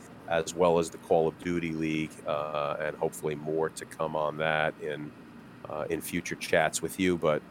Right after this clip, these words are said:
you know, we're, we're working on that and really excited about, uh, about doing that. So what, what we concentrate on at first is really,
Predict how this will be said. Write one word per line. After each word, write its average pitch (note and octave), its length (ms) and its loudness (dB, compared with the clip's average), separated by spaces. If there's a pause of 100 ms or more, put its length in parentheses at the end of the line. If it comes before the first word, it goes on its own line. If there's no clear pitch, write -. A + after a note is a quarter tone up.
(160)
you E2+ 80 -4
know, D#2+ 100 -4
we're, D#2+ 240 0 (100)
we're E2 80 0
working F2+ 500 2
on E2 240 4
that E2+ 360 4
and D2 280 -2
really D#2+ 280 2
excited C#2+ 500 -2
about, C2+ 400 0 (320)
uh, D2 440 -2
about D2 300 -2
doing D2+ 220 -2
that. D2 180 -2
So - 140 6
what, C#3 280 4
what D#3+ 200 6
we E3 80 10
concentrate A#2+ 640 4
on F2 200 6
at - 100 2
first G#2+ 420 4
is E2 120 -2
really, G2+ 540 4